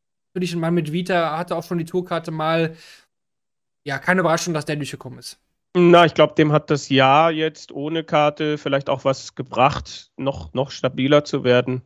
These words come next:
Speaker 2: könnte ich mir vorstellen.
Speaker 1: Und wir müssen sagen,
Speaker 2: <laughs>
Speaker 1: herzlich willkommen Frankreich auf der Tour, Kevin. Ähm, ich hatte persönlich eher mit, äh, Thibaut Tricol gerechnet.
Speaker 2: Ja.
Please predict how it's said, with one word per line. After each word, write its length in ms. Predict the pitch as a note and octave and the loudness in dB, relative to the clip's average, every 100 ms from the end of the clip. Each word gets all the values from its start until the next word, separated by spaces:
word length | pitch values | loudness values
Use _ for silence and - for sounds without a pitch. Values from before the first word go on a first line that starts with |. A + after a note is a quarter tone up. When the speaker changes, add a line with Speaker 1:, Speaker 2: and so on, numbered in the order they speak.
| _ | _
Speaker 2:
könnte 220 | - C3+ C#3+ | -4 -4 -2
ich 80 | |
mir 140 | C3 A#2+ | -2 0
vorstellen. 580 | B2+ C3+ - A#2+ A#2+ B2+ _ _ _ _ _ _ _ _ _ _ _ _ _ _ _ _ _ _ _ | 2 0 2 2 2 -6 _ _ _ _ _ _ _ _ _ _ _ _ _ _ _ _ _ _ _
Speaker 1:
Und 500 | F#3 G3 C4 - - _ | -2 0 -2 -8 -16 _
wir 100 | F3 | -8
müssen 280 | F3+ - E3 | -8 -8 -6
sagen, 340 | D#3 E3 F3+ | -4 -4 -4
Speaker 2:
<laughs> 200 | G3 D#3+ | -4 -2
Speaker 1:
herzlich 300 | G#2+ - F#3 | -2 -4 -4
willkommen 340 | F#3+ - F3 | -6 -2 -2
Frankreich 760 | F3+ - D#3+ C#4 D4 D3+ C#3+ - | -2 -2 0 0 -2 -2 -2 -4
auf 220 | D3+ D#3+ | -10 -6
der 140 | D#3 | -8
Tour, 260 | D3 E3 F3 | -6 -6 -4
Kevin. 400 | F3 D#3+ F#3 A#3 _ _ _ _ _ - - | -4 -2 -4 -8 _ _ _ _ _ -20 -6
Ähm, 280 | E3+ E3+ F3+ | -4 0 -2
ich 160 | F#3 A#3 | -2 -2
hatte 180 | B3+ B3+ | -2 -2
persönlich 480 | B3 G#3 A3+ F#3+ G3 | -2 -2 -2 -4 -2
eher 160 | G#3 | -2
mit, 320 | G#3 G3+ G3+ | 0 -4 -4
äh, 140 | F#3+ F#3 | -4 -4
Thibaut 440 | F3+ G3 G3+ F#3+ | -6 -4 -4 -4
Tricol 420 | F#3+ F3+ F3+ F#3+ | -10 -6 -4 -4
gerechnet. 680 | G#3 F#3+ G3+ - A3 A#3 - - - - | -6 -8 -10 -8 -10 -8 -10 -12 -20 -2
Speaker 2:
Ja. 160 | A2+ | -2